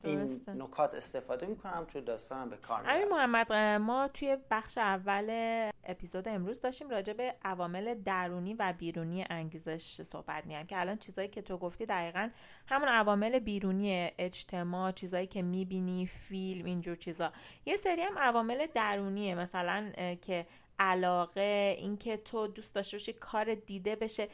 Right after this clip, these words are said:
Speaker 2: چه چیزای درونی هستش که به تو این انرژی رو می‌ده که هر روز پاشی یه کلاس جدید، یه دوره جدید، یه نمایشنامهٔ جدید؟ چیه اون درون که تو رو نگه می‌داره که همینجوری بری جلو؟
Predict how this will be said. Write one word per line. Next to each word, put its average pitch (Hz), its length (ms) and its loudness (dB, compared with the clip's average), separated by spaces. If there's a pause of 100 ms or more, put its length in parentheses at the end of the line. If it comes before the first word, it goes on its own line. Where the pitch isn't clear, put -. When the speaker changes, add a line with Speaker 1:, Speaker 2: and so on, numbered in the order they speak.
(200)
Speaker 2:
چه 440 140 0
چیزای 359 500 4
درونی 226 600 2
هستش 277 580 -6
که 220 320 0
به 208 100 0
تو 226 140 -6
این 254 180 -6
انرژی 196 420 0
رو 233 80 -2
می‌ده 240 200 -2
که 240 120 -12
هر 190 360 2
روز 226 320 -4 (320)
پاشی 233 840 2
یه 220 100 2
کلاس 214 420 2
جدید، 202 480 0
یه 214 100 0
دوره 202 420 0
جدید، 196 400 0
یه 208 100 2
نمایشنامهٔ 196 680 0
جدید؟ 202 340 0
چیه 392 420 0
اون 202 240 0 (560)
درون 208 420 8
که 208 180 -2
تو 220 220 -2
رو 220 200 2
نگه 196 680 -2
می‌داره 202 280 0
که 202 120 -10
همینجوری 208 440 -4
بری 208 300 0
جلو؟ 160 400 2